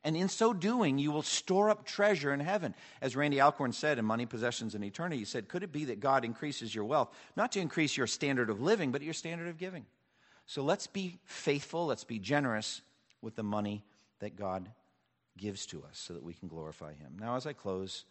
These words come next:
I do so mindful of our circumstance here. We are facing extraordinary times. Let's ask the Lord, even this week, to give us a chance to share the gospel with somebody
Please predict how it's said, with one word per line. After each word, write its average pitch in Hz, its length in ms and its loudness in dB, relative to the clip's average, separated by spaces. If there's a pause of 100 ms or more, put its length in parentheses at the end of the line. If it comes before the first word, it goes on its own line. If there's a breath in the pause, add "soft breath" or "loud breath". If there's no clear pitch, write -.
(960 soft breath)
I - 20 -6
do 139 160 2
so 143 180 4
mindful 135 460 4
of 127 100 4
our 127 100 6
circumstance 135 880 -4
here. 131 320 -4 (340 loud breath)
We 104 280 -6
are 95 420 -2
facing 127 460 -6
extraordinary 120 680 0
times. 76 460 -18 (540 soft breath)
Let's - 240 -12
ask 233 280 -2
the 165 80 -2
Lord, 120 240 4
even 127 200 0
this - 200 -4
week, 82 300 -14 (400 soft breath)
to 135 100 -8
give 175 240 0
us 226 160 -4
a 214 60 -6
chance 120 640 -2
to - 180 -10
share 190 520 0
the 190 100 -2
gospel 117 520 2
with 87 100 -6
somebody 98 500 -4